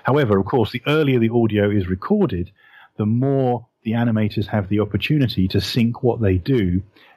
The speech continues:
to the sound of the audio. So, I mean, I've, I've translated a lot of anime scripts, and, uh, even for television, as a lot of anime scripts have blank spaces that just say ad lib,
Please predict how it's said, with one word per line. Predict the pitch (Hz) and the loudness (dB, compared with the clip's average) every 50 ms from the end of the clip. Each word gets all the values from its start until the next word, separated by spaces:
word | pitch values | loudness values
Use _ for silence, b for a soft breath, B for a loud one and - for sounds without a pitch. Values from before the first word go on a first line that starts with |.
| b | b
to | - - - 117 104 101 98 95 - - | -8 -2 0 2 2 2 2 0 -2 -4
the | - 98 | -6 -4
sound | - - 110 104 101 98 | -2 0 2 2 2 2
of | 90 | 0
the | 87 98 | 0 0
audio. | 110 110 104 92 85 85 | 0 0 0 0 -2 -4
So, | 85 - - 107 101 101 B B B B - | -2 0 0 0 0 -2 B B B B -2
I | |
mean, | 123 127 117 113 | 0 0 2 2
I've, | 117 113 104 | 0 0 0
I've | 113 117 - | 0 0 0
translated | - 123 117 113 117 107 95 98 | 0 0 0 0 0 -2 0 0
a | 98 | 0
lot | 98 110 123 120 | 0 0 2 2
of | 110 | 2
anime | 104 101 101 95 95 92 | 2 2 2 2 0 0
scripts, | - - - 98 92 82 - - - - _ _ _ _ _ _ _ - - | -2 -4 -4 -4 -4 -4 -6 -12 -18 -20 _ _ _ _ _ _ _ -12 -6
and, | - 113 110 107 104 98 95 92 92 | -2 0 0 2 2 2 2 0 0
uh, | - 104 95 92 90 92 95 92 | 2 2 2 2 4 2 2 2
even | 120 147 139 127 104 | 2 0 0 0 -2
for | 101 | -2
television, | 92 - 110 95 90 90 92 85 87 82 82 B B B B B B B _ - | -2 0 0 0 0 0 -2 -2 -2 -4 -4 B B B B B B B _ -6
as | - 90 | -4 -2
a | 87 | 0
lot | 98 131 147 | 0 2 2
of | 131 110 | 2 2
anime | 104 101 95 92 | 2 2 2 2
scripts | - - - 143 - - - - | 0 0 -2 -2 -2 -4 -6 -6
have | - - 113 104 - - b b b b _ _ | -2 0 0 0 -2 -6 b b b b _ _
blank | - 139 135 135 135 123 - | 0 2 2 2 0 -2 -4
spaces | - - 107 101 95 92 - 98 92 90 90 | -4 -2 0 0 0 0 0 -2 -2 -2 -2
that | - 104 98 | -4 -4 -2
just | - - 110 - - | 0 0 0 0 0
say | - 98 95 92 - | 0 0 0 2 2
ad | 113 101 98 | 0 0 0
lib, | - 101 92 90 90 | 2 0 0 0 -2